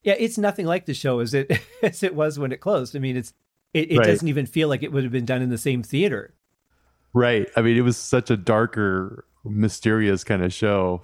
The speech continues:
Speaker 2: when it first
Speaker 1: Yes.
Speaker 2: started. Yeah.
Speaker 1: Yeah, and that was Benoit Jutras' score. Uh, how is, uh, now you were the music director on the show, so you had a little bit more responsibility than the rest of the musicians. Just to kind of give everyone an understanding of how a show works, can you kind of give me an overview of, of that?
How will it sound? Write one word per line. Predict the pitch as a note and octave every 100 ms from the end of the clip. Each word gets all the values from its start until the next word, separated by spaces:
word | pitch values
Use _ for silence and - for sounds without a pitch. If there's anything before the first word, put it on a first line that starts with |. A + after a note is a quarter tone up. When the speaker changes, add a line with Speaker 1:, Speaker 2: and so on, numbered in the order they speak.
| -
Speaker 2:
when | A2
it | A2+ A2+
first | F2+
Speaker 1:
Yes. | -
Speaker 2:
started. | - F#2 E2+ F2 -
Yeah. | F#2+
Speaker 1:
Yeah, | F#2 F2+ F2 A#2+ A#2+
and | C#3 C3+
that | D3
was | C3
Benoit | A2 C3+ B2 A2+
Jutras' | C3+ D#3 A#2 C3+ A2
score. | - B2+ A#2 A2+ A2+ - _ _ _ _
Uh, | C#3+ C3 B2+ B2+ - _ _ _ -
how | C#3+ B3 C#4+
is, | B3+
uh, | E3
now | F#3
you | F#3 B3+
were | C#4
the | G#3+
music | D3+ G3 F#3 C3+
director | A#2+ A#2 A2 B2+
on | B2 A#2+
the | A#2+
show, | - B2+
so | A2+ D3
you | G#3+
had | G#3+ E3+
a |
little | C#3+ D3
bit | B2 C#3+
more | C3 B2 C#3+
responsibility | A#2+ - B2 A#2 B2+ B2+ B2 A#2+ A#2
than | A#2+ A#2
the | A#2
rest | A#2 B2+ -
of | A#2
the | B2
musicians. | A#2 A2+ C3 - A#2+ A2+ A2+ _ _ _
Just | A3+ A#3
to | C4+
kind | B3 G3
of |
give | C#3+ C#3
everyone | C#3+ C#3 C3 B2+
an | B2
understanding | B2 A#2+ - B2 B2 B2
of | A2+
how | - C3+ C3+
a |
show | A#2+ - C3+
works, | A#2 C3+ A#2+ -
can | C#3
you | D3+
kind | E3+ G3 D3+
of | C3
give | C#3+
me | D3+ C3+
an |
overview | A#2+ A#2+ C3+ D#3 D3
of, | C#3 A#2+ -
of | C3 A#2+ C#3
that? | C3 C#3+